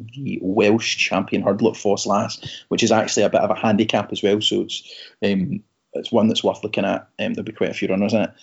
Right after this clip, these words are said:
At the time we're recording this, um, prices aren't up, but I've had a look at the, the entries, and, um, there might be one or two that I'm interested in. So what I would say to any listeners is check out Mister Fixit's Tips tonight,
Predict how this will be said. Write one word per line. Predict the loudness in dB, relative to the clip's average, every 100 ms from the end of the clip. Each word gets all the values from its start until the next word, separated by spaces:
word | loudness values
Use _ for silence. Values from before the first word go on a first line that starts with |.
| _ _ -8
At | -6
the | -8
time | 4 6 6
we're | 4
recording | 4 2 2
this, | -2 -4 -10 _ -8
um, | -8 -6
prices | -4 -4 0
aren't | 0 0
up, | -4 -6 -8
but |
I've | -6 0
had | 2
a | 2
look | -2
at | -4
the, | -6 -6 -8 _ -20 -16 -4
the | -2
entries, | 0 0 -2 -4 -8 -6
and, | -4 -2 -4 -4 -6 -6 -8 -8 _
um, | -4 -4 -6 -8
there | -6 -4
might | -4 -4
be | -6 -2
one | -2
or | -2
two | -4
that | -4
I'm | -4
interested | -4 -2 -2 0
in. | 0
So | 0 0
what | 0
I | 0
would | -2
say | -2 2 2 2
to | -2 -4
any | -2 0
listeners | 0 0 2 2 2
is | 0 0 -4 -10 -20 -20 _ _ _
check | 0 2 2 2
out | 2 0
Mister | -8 -6
Fixit's | -4 -6 -6 -2
Tips | -2 -2 -4
tonight, | 0 2 0 -6